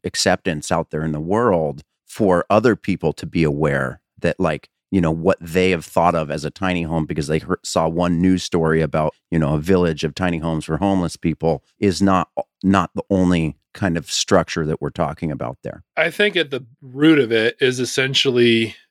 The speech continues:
Speaker 2: trying to keep the perspective that the house is the vehicle for your life and not the other way around. And so I, so often it hap-, not, not always by choice, often just by circumstance or by,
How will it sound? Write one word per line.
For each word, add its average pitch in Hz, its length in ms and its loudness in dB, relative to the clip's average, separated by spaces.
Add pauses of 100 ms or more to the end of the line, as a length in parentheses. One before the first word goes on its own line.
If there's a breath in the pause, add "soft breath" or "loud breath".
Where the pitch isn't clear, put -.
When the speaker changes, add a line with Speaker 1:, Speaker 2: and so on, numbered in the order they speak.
Speaker 2:
trying 147 300 0
to 127 80 -4
keep 160 340 -2
the 143 80 -2
perspective 131 760 0
that 120 200 0 (240)
the 117 100 2
house 135 600 -2 (100)
is 123 320 2
the 120 100 2
vehicle 123 560 0
for 113 420 4
your 110 220 4
life 110 540 0
and 110 140 2
not 113 300 -2
the 110 160 4
other 110 220 0
way 107 140 4
around. 101 500 0
And 104 280 0
so 120 480 0 (200)
I, 113 120 2 (200)
so 156 220 2
often 117 360 2
it 110 60 -2
hap-, 123 280 -2 (100)
not, 151 240 -4
not 170 160 0
always 156 220 0
by 107 160 -8
choice, 123 560 0 (240)
often 131 360 0
just 123 220 0
by 113 120 -2
circumstance 120 760 -2
or 117 240 2
by, 107 460 0